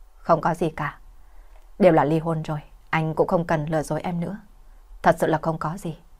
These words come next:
đều là anh cố ý hết." Hà Kinh không biết nên nói cái gì cả. Đây là thật sự sao? Cô không có nguyên nhân gì đặc biệt, chỉ là mâu thuẫn tích lũy tháng ngày đều không được giải đáp, tranh chấp không ngừng, khi đến cực điểm bùng nổ,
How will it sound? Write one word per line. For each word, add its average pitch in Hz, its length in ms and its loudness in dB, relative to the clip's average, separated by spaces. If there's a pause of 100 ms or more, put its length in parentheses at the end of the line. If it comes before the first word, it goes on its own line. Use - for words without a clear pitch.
đều 170 160 4
là 147 100 -2
anh 165 140 -4
cố 165 160 -4
ý 165 180 -4
hết." 196 160 -12 (1300)
Hà 170 220 2
Kinh 170 280 2
không 170 180 2
biết 220 140 0
nên 185 200 0
nói 180 180 -4
cái 180 160 -6
gì 202 200 -4
cả. 165 280 -8 (680)
Đây 208 260 4
là 208 180 4
thật 202 120 0
sự 202 200 -2
sao? 254 300 -8 (520)
Cô 185 120 10
không 175 220 4
có 165 140 4
nguyên 180 240 2
nhân 175 220 0
gì 170 160 0
đặc 160 220 -4
biệt, 160 160 -2 (500)
chỉ 190 120 4
là 160 140 4
mâu 165 200 2
thuẫn 175 240 0
tích 247 180 -2
lũy 190 260 0
tháng 185 260 -2
ngày 190 180 0
đều 170 220 2
không 240 180 -2
được 196 140 -2
giải 160 220 -4
đáp, 240 180 -8 (500)
tranh 208 220 8
chấp 330 200 -2
không 269 260 -4
ngừng, 185 160 0 (420)
khi 185 140 4
đến 175 200 2
cực 208 180 2
điểm 165 220 0
bùng 160 220 -2
nổ, 165 200 -2